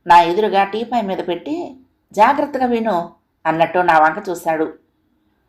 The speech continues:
సుజాత, పొద్దుట నాలుగింటికి లేవటానికి అలారం పెట్టుకున్నాను.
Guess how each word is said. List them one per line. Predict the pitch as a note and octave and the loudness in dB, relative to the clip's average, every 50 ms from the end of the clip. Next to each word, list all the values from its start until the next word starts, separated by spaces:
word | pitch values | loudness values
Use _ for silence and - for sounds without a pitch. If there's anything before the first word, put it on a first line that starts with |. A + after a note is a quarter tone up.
| _ _ _ _ _ _ _ _ _ _ _ _ _ _ _ _ | _ _ _ _ _ _ _ _ _ _ _ _ _ _ _ _
సుజాత, | - - F3 F3+ G#3+ G#3+ G#3+ A3 A3 G3+ F3+ E3+ - - - _ _ _ - | -4 -2 2 6 6 6 6 6 4 4 4 2 0 -4 -12 _ _ _ -4
పొద్దుట | F#3 G#3 G3 B3 B3 A#3+ | -2 0 0 0 2 2
నాలుగింటికి | A#3 A#3 A3 G3+ F#3+ F#3+ F#3+ F#3 G3 G#3 A3+ A#3+ B3 | 4 4 4 4 2 2 0 -2 -4 -6 -4 0 2
లేవటానికి | A3+ G3+ F#3+ F#3+ F#3+ G#3 G#3 A3 A3 | 2 4 4 2 2 0 2 2 2
అలారం | G3+ G3 G#3 A3 A#3 G#3+ | 2 2 2 0 0 -2
పెట్టుకున్నాను. | G#3+ G3+ F#3 - - F#3 F3+ F#3 F3 E3+ E3+ E3+ E3 D#3 | -2 -4 -6 -4 -6 -2 2 2 4 4 4 0 -2 -2